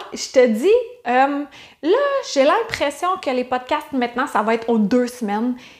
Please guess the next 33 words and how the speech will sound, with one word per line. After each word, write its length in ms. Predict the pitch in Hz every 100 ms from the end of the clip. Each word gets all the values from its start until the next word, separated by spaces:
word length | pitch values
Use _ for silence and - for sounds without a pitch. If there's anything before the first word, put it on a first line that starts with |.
| _
Je 120 | - 247
me 100 | 226
suis 120 | -
rendu 200 | 247 233
compte 220 | 277 277
cet 240 | 277 262
été, 280 | 254 254 269
ça 120 | 269
m'a 180 | 208 196
vraiment 680 | 190 190 220 233 233 226 226
fait 280 | 226 233 226
du 260 | 202 208
bien 600 | 226 208 220 214 226 233
d'avoir, 1080 | 220 196 214 214 220 214 214 220 220 226 - - - - _ -
euh, 520 | 226 226 220 208 208 202 _ _
du 160 | 226 226
lousse, 640 | 466 427 453 453 - - _ _ _ 330
de 80 | 233
la 240 | 254 247 247
latitude, 760 | 262 311 - - 302 285 277
de 60 | 240
la 160 | 208
souplesse 680 | 302 - - 311 277 254 262
que 120 | 254
je 80 | 226
me 120 | 220
suis 200 | 220 -
créée. 480 | - - 233 247 285 - - -
Donc, 300 | 208 247 254 - - - _
je 80 | 240
l'officialise 920 | 247 269 392 440 427 311 262 233 226
pas, 240 | - 226 554 - - _ -
mais 160 | 247